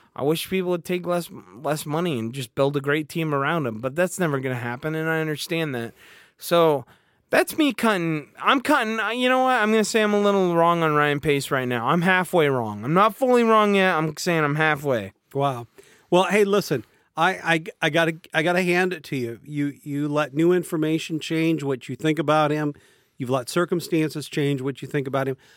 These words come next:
Speaker 2: I, I do wanna say one thing before we close, and that is I am, I am quite sure you and I are sitting here not only ecstatic over an eight and three record at this point in time, but when we look ahead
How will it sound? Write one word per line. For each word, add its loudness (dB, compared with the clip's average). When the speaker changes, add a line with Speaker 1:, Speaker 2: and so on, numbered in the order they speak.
Speaker 2:
I, 0
I 4
do 2
wanna 4
say 4
one 4
thing 2
before -2
we 0
close, -2
and 0
that 2
is 0
I 2
am, 0
I 2
am 2
quite -2
sure -2
you 0
and 0
I -2
are -2
sitting -2
here -4
not 2
only 2
ecstatic -2
over 0
an -2
eight -2
and -10
three -4
record 0
at -4
this -8
point -4
in -18
time, -4
but 0
when 6
we 6
look 0
ahead 0